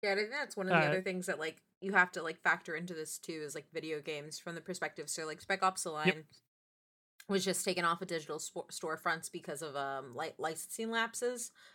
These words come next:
Speaker 1: which means you cannot buy it. You can still play it if you owned it, but you can't buy it. Um,
Speaker 2: Which is
Speaker 1: and
Speaker 2: too bad,
Speaker 1: the
Speaker 2: 'cause I was gonna be like, "Go buy it and play it,"
Speaker 1: Yeah,
Speaker 2: <laughs> is
Speaker 1: and, and,
Speaker 2: my
Speaker 1: like, and
Speaker 2: immediate reaction.
Speaker 1: and, like, the developer had no idea that it was happening and, like, couldn't explain it and, like, doesn't really know how to fix it. And, like, digital libraries, so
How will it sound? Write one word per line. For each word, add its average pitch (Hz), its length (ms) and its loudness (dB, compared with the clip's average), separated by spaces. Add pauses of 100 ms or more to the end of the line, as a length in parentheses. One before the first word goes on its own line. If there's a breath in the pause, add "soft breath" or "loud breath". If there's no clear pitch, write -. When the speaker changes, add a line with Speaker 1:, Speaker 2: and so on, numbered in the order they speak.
(300 soft breath)
Speaker 1:
which 196 160 4
means 180 140 0
you 170 60 -6
cannot 190 280 6
buy 196 160 12
it. 170 160 4
You 180 80 -2
can 185 120 0
still 220 180 2
play 220 220 2
it 202 60 2
if 185 80 -4
you - 80 -8
owned 196 220 0
it, 185 100 2
but 175 100 -6
you 165 60 -10
can't 156 260 -4
buy 156 180 4
it. 160 260 -2 (240)
Um, 170 400 4 (200)
Speaker 2:
Which 196 160 8
is 226 100 6
Speaker 1:
and - 40 0
Speaker 2:
too 269 100 8
bad, 240 140 12
Speaker 1:
the - 40 6
Speaker 2:
'cause 180 140 8
I 202 80 12
was 185 140 10
gonna 196 260 8 (120)
be 202 80 8
like, 165 220 8
"Go 185 140 12
buy 196 220 12
it 139 180 6
and 180 120 6
play 208 200 10
it," 190 100 8
Speaker 1:
Yeah, 262 240 12
Speaker 2:
<laughs> 320 100 12
is 294 140 12
Speaker 1:
and, - 0 -
and, 294 60 12
Speaker 2:
my - 100 12
Speaker 1:
like, 349 120 12
and - 80 8
Speaker 2:
immediate 220 300 12
reaction. 202 680 10 (100)
Speaker 1:
and, 269 140 12
like, 277 180 6
the 285 80 6
developer 240 800 6
had 240 220 2
no 208 200 4
idea 285 400 6
that 220 100 0
it 165 100 2
was 190 100 -2
happening 180 540 0
and, 196 360 4
like, 196 280 0
couldn't 233 380 2
explain 262 380 -4
it 214 160 0
and, 202 200 2
like, 196 180 -2
doesn't 202 260 2
really 302 200 -4
know 294 120 2
how 285 60 -2
to 269 80 -2
fix 285 280 -4
it. 180 240 0
And, 196 200 6
like, 190 180 -2
digital 269 340 -2
libraries, 226 520 2
so 208 260 0